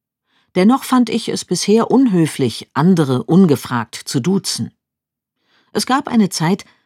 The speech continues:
da war ich der Meinung, dass Dus ein Fake sind. Ich glaubte, dass keiner erwartete, dass jemand auf eine Du-Stellenanzeige auch mit Du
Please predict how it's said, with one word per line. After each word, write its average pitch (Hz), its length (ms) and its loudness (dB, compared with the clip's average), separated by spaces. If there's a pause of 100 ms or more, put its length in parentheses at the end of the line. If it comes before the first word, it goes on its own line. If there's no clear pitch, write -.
(120)
da 190 140 0
war 208 140 -2
ich 226 120 -8
der 185 120 2
Meinung, 196 480 4
dass - 400 -8
Dus 180 580 0 (120)
ein 107 220 -6
Fake 196 360 -2
sind. - 360 -10 (920)
Ich - 140 -4
glaubte, 190 500 2 (280)
dass 170 200 -6
keiner 214 340 2
erwartete, 151 720 0
dass 113 240 -8
jemand 143 420 0
auf - 300 -8
eine 123 260 -2
Du-Stellenanzeige 156 1700 0
auch 156 180 -2
mit 139 360 -4
Du 170 400 0